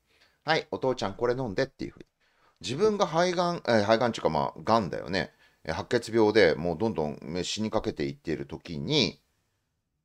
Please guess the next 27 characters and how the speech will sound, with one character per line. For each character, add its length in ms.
ま 280
あ、 40
こ 160
う 60
い 40
う 60
こ 160
と 140
を 40
す 240
る。 100
で、 80
し 100
か 140
も、 220
な 200
ん、 300
ま 140
あ、 20
な 80
ん 40
か 200
薬 240
局 180
で 80
買 220
っ 40